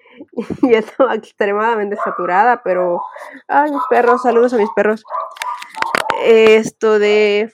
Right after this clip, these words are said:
pues, fue, fue divertido, o sea, era la parte un poco de fotografía, de diseño, y aparte de estar manejando las publicaciones, de estarle contestando a la gente, era como que hacía todo, y la verdad era muy pesado, pero, pues,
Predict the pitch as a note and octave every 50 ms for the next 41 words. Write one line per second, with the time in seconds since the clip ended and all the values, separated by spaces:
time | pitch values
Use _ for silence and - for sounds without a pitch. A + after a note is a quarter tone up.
0 | _ _ - A#3+ A#3+ A#3+ - D4 D#4 D#4+ D4+ - E4+ E4+ F4+ E4+ C4 G3+ G3 -
1 | - A3+ A#3+ A#3+ A#3 A3 G#3 G#3+ G#3+ G#3+ A3 A#3 A#3+ A3+ A3 G3+ - G3+ G#3+ -
2 | - A3+ G#3 G3+ - - - G#3+ - G#3 - A3 G3+ G3 - - - G3 G3 G3
3 | A#3 A#3+ - D4 D4 D4+ D4 D4 B3+ G#3 F#3+ F#3 G#3 - - B3 C4 C4+ C#4 C4+
4 | C4 B3+ A#3 G3 F#3 F#3+ - F#3+ G3 G3 G3+ - G#3 G3 F3 F3+ G3 - - G#3
5 | G#3 G#3+ G#3 G3+ G#3+ G#3 A#3 G#3 G#3 G3+ G3 G3+ - G3+ G#3 G#3+ G#3 G#3+ A3 A3
6 | A3+ A3+ A#3 A#3 A3 G#3 G3+ - G3 G3 G#3 G3+ - G3 F#3+ - G3 - - G3
7 | G3+ G3+ G3 F#3+ G3+ - A#3+ A#3+ B3 A#3+ - A#3+ A#3+ A#3+ _ _ _ _ _ _
8 | _ _ _ _ _ _ _ _ _ - - _ _ _ - G#3+ A#3+ A#3+ A#3+ A#3
9 | G#3 G3+ F#3+ - G3+ G#3 - A3+ G#3 - - - - - - F#3+ F#3 F#3+ G#3 G#3+
10 | A3 A3+ A3 G#3+ G3+ G#3 G#3 - G#3 - A#3+ A#3+ C4+ D4 D#4 D4+ _ - G#3 G3
11 | F#3+ F#3 F#3+ _ _ _ - - F#3+ - - - _